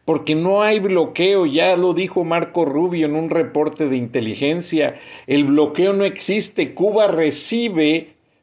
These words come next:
muchísima carne de puerco exportada a precio mínimo gracias a que Estados Unidos tiene un subsidio de alimentos.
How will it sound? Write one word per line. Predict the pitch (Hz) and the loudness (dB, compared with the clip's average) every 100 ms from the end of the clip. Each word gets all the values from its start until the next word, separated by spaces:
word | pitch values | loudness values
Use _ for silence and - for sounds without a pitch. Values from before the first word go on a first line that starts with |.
| _ | _
muchísima | 135 151 156 - 233 - 220 202 - | -2 -2 0 -2 -2 -2 0 -2 0
carne | 196 196 196 190 | 0 2 2 2
de | 165 | 2
puerco | - 175 185 131 - 175 220 - _ _ _ _ _ _ _ _ | 0 2 2 2 -2 -6 -6 -14 _ _ _ _ _ _ _ _
exportada | 151 175 - - 185 - 175 175 175 | -2 -2 -6 0 0 2 0 2 0
a | - 135 - | 0 -4 0
precio | 170 202 202 196 170 | 2 2 0 0 0
mínimo | 156 180 147 131 131 180 - _ _ _ _ _ _ | 0 0 0 0 0 -2 -6 _ _ _ _ _ _
gracias | 127 131 165 185 208 196 | -4 2 2 2 0 0
a | 165 - | -2 -2
que | |
Estados | 147 - 160 180 175 | -4 -2 0 0 -2
Unidos | 160 147 160 151 147 | -4 -2 0 0 0
tiene | - 160 165 | -2 -2 0
un | 160 160 156 | 0 -2 -2
subsidio | 170 135 - 160 165 156 151 | -2 -4 -4 -2 0 2 2
de | 135 | 2
alimentos. | 120 113 131 165 127 - 165 185 - | 0 0 -2 -2 -4 -2 -2 -2 -6